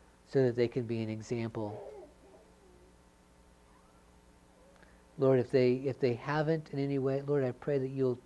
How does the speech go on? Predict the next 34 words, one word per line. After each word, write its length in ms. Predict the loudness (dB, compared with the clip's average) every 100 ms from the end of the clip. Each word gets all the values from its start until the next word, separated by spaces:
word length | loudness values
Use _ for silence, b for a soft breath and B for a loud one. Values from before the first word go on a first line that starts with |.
| -18
show 380 | -20 -4 2 4
them 200 | 4 0
in 100 | -2
their 140 | -6 -6
hearts, 520 | -4 -2 -2 -8 -20 b b b b b
help 160 | -4 -2
them 180 | -2 -4
to 60 |
get 180 | -2 0
that 140 | 2 2
right 280 | 2 2 2 -4
with 180 | -8
you, 380 | -2 0 0 -2 -10 -12
and, 320 | -4 -4 -2 -2
uh, 40 | -2 -2
eventually, 640 | -4 -2 -4 -2 0 2 4
or 160 | 2 -4 -8
whenever 340 | -4 -2 -2
you 140 | -2 -2
lead, 400 | 0 -2 -2 -4
get 160 | -4
that 140 | -4 -4
right 120 | -4
with 120 | -4
their 100 | -8
husbands. 540 | -8 -10 -12 -16 -16 -20 b b b b b b b b b b -20 _ 6
Lord, 280 | 8 8
in 80 | 6
like 180 | 2 2
manner, 380 | 0 0 0 -2
I 60 |
pray 200 | -2 -2
for 240 | -2 0 0
every, 320 | 2 0